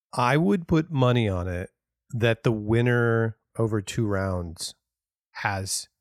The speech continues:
maybe three. Maybe. If, if you watch the videos, you'll see Sean Brown, who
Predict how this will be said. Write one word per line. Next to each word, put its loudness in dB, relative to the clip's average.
maybe 0
three. -12
Maybe. 0
If, -2
if -2
you 2
watch 2
the -6
videos, 4
you'll 4
see 2
Sean 2
Brown, 2
who 2